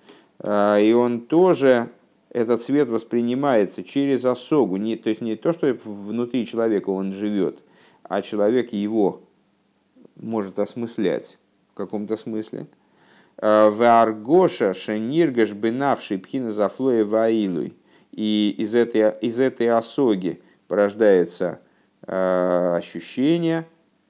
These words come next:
которое он ощущает своей душой,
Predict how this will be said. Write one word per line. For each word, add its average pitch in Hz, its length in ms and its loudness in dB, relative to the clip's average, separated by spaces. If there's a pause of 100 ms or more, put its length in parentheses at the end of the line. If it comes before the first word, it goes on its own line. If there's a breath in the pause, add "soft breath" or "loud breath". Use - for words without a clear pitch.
(540)
которое 117 560 6
он 113 220 -2
ощущает 110 500 2
своей 107 360 2
душой, 101 600 0